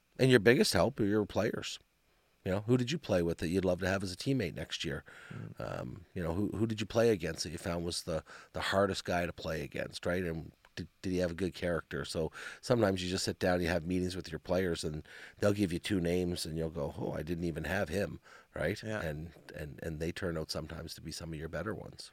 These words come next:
Speaker 2: I remember when I first was getting, uh, out of Major Midget and going to Junior A, you were with the Lions, I believe, and we sat down at Tim's and had a good meeting.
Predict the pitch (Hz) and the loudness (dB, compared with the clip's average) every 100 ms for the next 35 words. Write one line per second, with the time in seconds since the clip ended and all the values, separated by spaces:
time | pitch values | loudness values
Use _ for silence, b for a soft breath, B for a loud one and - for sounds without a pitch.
0 | b 113 117 117 117 113 113 110 101 113 | b 10 10 10 8 8 6 4 6 6
1 | 117 - 117 - 120 107 110 120 117 113 | 6 6 4 4 0 0 8 8 8 4
2 | 113 110 107 104 98 101 - 113 110 113 | 2 4 4 6 4 4 4 4 6 4
3 | 110 110 120 113 101 104 110 107 104 104 | 4 4 6 6 4 4 4 2 -4 0
4 | 110 107 101 120 107 113 117 107 - 101 | 2 6 10 10 10 8 8 8 4 4
5 | 104 110 123 110 101 95 98 104 110 123 | 6 8 8 8 6 6 0 0 2 4
6 | - 104 - 104 98 - 127 120 107 101 | 8 8 8 4 4 4 4 6 4 4
7 | 95 101 101 101 92 | 4 2 2 0 0